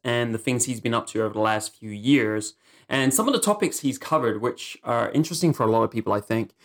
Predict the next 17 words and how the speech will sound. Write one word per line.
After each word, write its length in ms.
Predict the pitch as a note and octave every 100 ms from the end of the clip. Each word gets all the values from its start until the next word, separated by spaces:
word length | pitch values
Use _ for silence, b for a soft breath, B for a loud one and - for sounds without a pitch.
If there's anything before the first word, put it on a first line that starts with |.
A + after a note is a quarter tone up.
| b b
is 380 | - B2+ B2 A2+
number 240 | C#3 D3
one, 180 | D3 B2+
the 80 | B2
bulletproof 500 | A2+ D#3+ - E3 -
diet, 360 | G2+ G2 C#3+ -
which 140 | G#2+
he's 100 | A2+
been 180 | - A2
on 180 | A2 G#2+
for 300 | - G#2+ G#2+
nearly 240 | A#2+ E3
two 160 | D#3+ D3+
years, 320 | A2+ A2+ G#2
I 120 | G2+
think. 360 | - A#2+ E3 - b b b -
And 540 | A#2+ B2+ A#2+ A#2+ A#2+